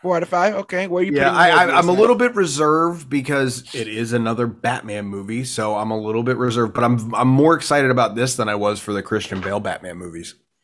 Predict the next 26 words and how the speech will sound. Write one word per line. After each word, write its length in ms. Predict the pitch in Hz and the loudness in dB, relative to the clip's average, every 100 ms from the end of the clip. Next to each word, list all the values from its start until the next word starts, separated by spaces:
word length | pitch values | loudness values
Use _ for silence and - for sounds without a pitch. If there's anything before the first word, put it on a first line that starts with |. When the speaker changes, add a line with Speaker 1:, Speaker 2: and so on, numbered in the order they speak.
| _ _ | _ _
Speaker 1:
That's 200 | 170 - | -10 -10
exciting. 520 | - 131 160 151 113 - | -8 -6 -6 -8 -16 -18
That's 160 | 131 | -12
interesting. 500 | 143 170 131 120 110 _ _ _ _ | -12 -10 -12 -12 -14 _ _ _ _
Speaker 2:
Yeah. 80 | - - - _ - | -20 -20 -20 _ -2
Speaker 1:
Um, 240 | 139 143 | 0 2
what 140 | 143 165 | 4 6
about 160 | 165 | 6
Morbius 640 | 156 160 139 139 135 - - _ _ - | 8 6 6 4 2 -2 -12 _ _ -2
out 160 | 123 135 | 0 2
of 260 | 135 - - - - - - - - | 0 -2 -8 -4 -2 -2 -6 -6 2
five? 580 | 139 135 82 73 69 - _ - | 4 4 2 -4 -6 -16 _ 0
Speaker 2:
It's 220 | 175 - | 2 2
fluctuated 840 | - 143 151 - 156 156 156 135 | 0 2 2 4 4 6 4 2
so 340 | - - 135 | -2 2 2
much 460 | 135 127 143 139 - | 4 4 2 -2 -4
that 180 | 120 113 | 0 2
I 100 | 117 | 2
gotta 140 | 120 110 | 2 -2
split 320 | - 123 113 | 0 -2 -2
the 80 | 101 | -4
difference. 440 | 110 113 120 113 | -2 -2 -2 -2
I 100 | 113 | -2
gotta, 260 | 113 110 - | 0 0 -2
I 120 | 117 | 0
gotta, 460 | 117 110 101 90 | 0 0 -2 -6